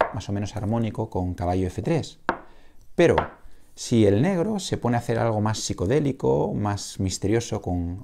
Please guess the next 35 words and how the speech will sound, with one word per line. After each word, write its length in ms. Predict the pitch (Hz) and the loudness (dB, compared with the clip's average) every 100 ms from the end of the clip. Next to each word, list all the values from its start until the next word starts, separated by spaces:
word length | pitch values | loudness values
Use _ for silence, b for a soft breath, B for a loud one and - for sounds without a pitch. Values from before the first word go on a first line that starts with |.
| - | -2
una 100 | 98 | -4
jugada 360 | - 95 90 | -4 -2 -2
como 420 | 92 87 87 82 | -4 -4 -4 -6
caballo 340 | - 82 80 80 | -4 -4 -2 -4
E 40 | |
siete, 500 | - 170 160 - 196 B B B B - | 0 2 2 0 -4 B B B B -2
entonces 600 | 107 160 165 170 180 - | 2 2 0 -2 -4 -4
va 160 | 110 | -2
a 20 | 110 | 0
aparecer 360 | 127 - 147 | -2 0 0
el, 380 | 143 110 104 101 | 2 0 -2 -4
el 100 | 104 | -4
famoso 380 | - 98 107 - | -2 -2 -2 -2
patrón 480 | 107 - 117 143 139 | -2 0 -2 0 0
del 160 | 107 | 0
que 80 | - | -2
acabamos 320 | 98 90 101 | -4 -2 -2
de 60 | 92 | 0
hablar. 340 | 101 156 107 B B B - | 0 0 -2 B B B -4
Tenemos 300 | 92 95 120 | -2 -2 -2
un 80 | 120 | -2
fianchetto 640 | 135 139 - 160 175 185 B B B B | 0 0 -2 -2 -4 -4 B B B B
que 100 | - | 0
no 120 | 107 | 0
tiene 440 | 135 156 160 - - b - | 2 0 0 -4 -10 b -2
el 160 | 95 | -2
perro 280 | - 139 151 | 2 2 2
guardando 500 | 107 98 98 101 101 | 2 2 2 0 0
la 100 | 90 | 0
casa. 360 | 90 - 87 b b b | -2 -8 -10 b b b
Y 60 | 101 | -2
entonces 400 | 98 139 147 147 | 2 0 0 -2
ahora 360 | 117 127 - - | -2 -2 -6 -6
el 120 | 98 | -2
blanco 520 | 104 156 156 151 - | 2 2 0 -4 -8